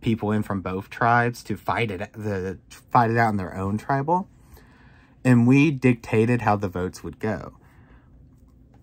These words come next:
We got the Abigail Alliance to, to, uh, to vote in Andrew. And then we got the Andrew, Cal,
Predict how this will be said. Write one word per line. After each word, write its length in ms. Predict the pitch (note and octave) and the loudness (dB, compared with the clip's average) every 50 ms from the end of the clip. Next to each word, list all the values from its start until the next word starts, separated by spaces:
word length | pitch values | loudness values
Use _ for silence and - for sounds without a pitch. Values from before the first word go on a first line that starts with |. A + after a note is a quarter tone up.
| - - - - | -20 -10 -2 4
We 180 | B2 C3 B2+ B2 | 6 6 6 6
got 420 | A#2+ B2 A#2 A#2+ B2 A#2+ A2+ - - _ _ _ _ _ _ _ _ | 6 4 4 4 4 4 2 -2 -6 _ _ _ _ _ _ _ _
the 640 | - A#2+ A2 A2 A2 G#2+ G2+ G2+ G2 F#2 F2+ G#2 A2+ - - - - - _ _ _ - - - - | -8 -6 -2 -2 0 0 0 0 -2 -2 -4 -6 -10 -12 -16 -20 -20 -20 _ _ _ -20 -12 -2 2
Abigail 560 | B2+ B2+ B2+ B2+ B2+ A#2+ B2 A2+ G#2+ G#2+ G#2 | 4 4 4 4 2 2 2 2 2 2 2
Alliance 520 | G2 G2 F#2+ F#2 F#2 F#2 F#2 D#2 - - | 0 0 -2 -2 -2 -4 -6 -8 -10 -14
to, 680 | - - - G#2 G2+ G2+ G2+ G2 G2+ F#2+ F#2+ G2+ G#2+ A2 - - _ - G#2+ - - | -8 -4 -4 -2 -2 -2 -2 -4 -4 -4 -4 -6 -8 -10 -12 -16 _ -18 -18 -16 -16
to, 200 | - - - G#2+ - - - - | -14 -12 -12 -12 -12 -12 -14 -8
uh, 260 | - G#2 G#2+ G2+ F#2+ F#2 F2 G2+ - | -4 -2 -2 -2 -2 -4 -6 -8 -6
to 480 | - - A2 G#2+ G2+ G2 F#2+ F#2 F#2+ G#2 - - - _ - - - - - - - | -4 -2 -2 0 0 -2 -4 -6 -6 -10 -14 -20 -20 _ -20 -20 -20 -20 -20 -14 -2
vote 260 | B2 B2 B2 A#2 A2 G#2+ | 2 4 6 6 6 6
in 140 | G#2+ G#2+ | 4 4
Andrew. 680 | G#2 G#2 A2 A2+ A2+ A2 G#2 - G#2 G2+ A2+ D3 F#3+ G#3 - - - - - - - - - - - - - - - | 2 2 2 2 2 2 2 0 0 0 0 -2 -4 -8 -10 -14 -20 -20 -20 -20 -20 -20 -20 -20 -20 -20 -20 -10 -4
And 120 | - A2 A2 | -2 0 2
then 140 | A2 A2 | 4 4
we 100 | G#2+ G#2+ | 4 2
got 340 | G#2+ A2+ A2 G#2+ G#2+ - - | 2 2 2 2 0 0 -2
the 320 | - G#2+ G2+ G2 G2 F2+ - - _ | -2 0 0 0 -2 -4 -8 -8 _
Andrew, 360 | - A#2 A2+ A2 G#2 G#2+ G#2 G2 | 0 0 2 2 2 0 -2 -4
Cal, 680 | - - G#2+ G2+ G2 G2 G2 F#2 F2+ F2+ F#2 G#2 - | -2 0 0 2 4 4 4 2 2 0 -2 -6 -8